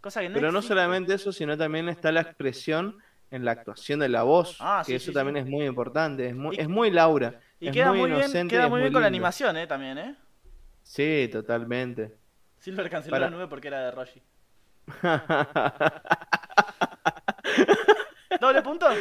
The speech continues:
Speaker 2: Eh, nada, uno. Ah, sí, porque son los dos puntos.
Speaker 1: Sí, sí, doble punto, doble punto.
Speaker 2: Doble punto porque son dos cosas diferentes, ¿no?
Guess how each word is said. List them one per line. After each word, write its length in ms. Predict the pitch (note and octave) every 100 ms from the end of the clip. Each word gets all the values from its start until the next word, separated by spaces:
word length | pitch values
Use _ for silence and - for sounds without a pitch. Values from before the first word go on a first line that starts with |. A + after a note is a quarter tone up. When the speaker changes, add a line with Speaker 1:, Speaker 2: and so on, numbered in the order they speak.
| E4 - - - - _ -
Speaker 2:
Eh, 320 | G#3 G#3 G#3 A3
nada, 360 | A3 F3+ B2+ D#3
uno. 260 | F3 C#3 C#3
Ah, 180 | F#3 F#3
sí, 260 | G3+ F3 B2+
porque 240 | D3+ C3+
son 260 | C3 E3+ E3+
los 140 | B2+ A#2+
dos 180 | D#3+
puntos. 480 | D#3+ F3 F#3 C3 A2 - _ _ -
Speaker 1:
Sí, 120 | B2+
sí, 100 | C#3
doble 260 | C3 C3+ B2+
punto, 240 | B2 G#2+
doble 200 | A2+ A#2+
punto. 200 | A#2 G#2 C3+
Speaker 2:
Doble 200 | D3+ D3
punto 280 | C3 D3+ E3+
porque 220 | D#3 C#3 C#3
son 300 | C3 B2+ B2
dos 160 | B2+
cosas 280 | - D3+ C#3+
diferentes, 540 | A#2+ A#2 D3 E3+ A2+ B2
¿no? 280 | D3+ F3